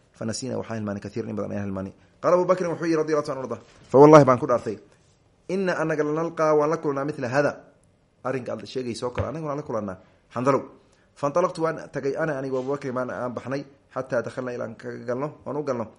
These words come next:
calaa rasuuli, rasuulka sal, sallallahu alayhi wasallam. Qultu, waxaan idhi, "Naafaqa Xandalatu, Xandala wuu munaafaqoobay, yaa rasuul, rasuulka Allow."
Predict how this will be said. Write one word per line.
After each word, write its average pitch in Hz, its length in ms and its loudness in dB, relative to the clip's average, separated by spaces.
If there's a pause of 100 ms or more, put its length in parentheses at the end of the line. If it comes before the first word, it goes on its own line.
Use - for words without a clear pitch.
(140)
calaa 120 180 -6
rasuuli, 120 240 -8
rasuulka 110 260 -10
sal, - 0 -
sallallahu 107 240 -12
alayhi - 80 -14
wasallam. 95 140 -14 (360)
Qultu, 143 200 -6
waxaan 123 220 -8
idhi, 107 100 -12 (280)
"Naafaqa 117 440 -8
Xandalatu, 117 420 -8
Xandala 110 320 -6
wuu 123 120 -6
munaafaqoobay, 104 480 -8
yaa 120 80 -4
rasuul, 110 220 -8
rasuulka 113 300 -10
Allow." 98 160 -8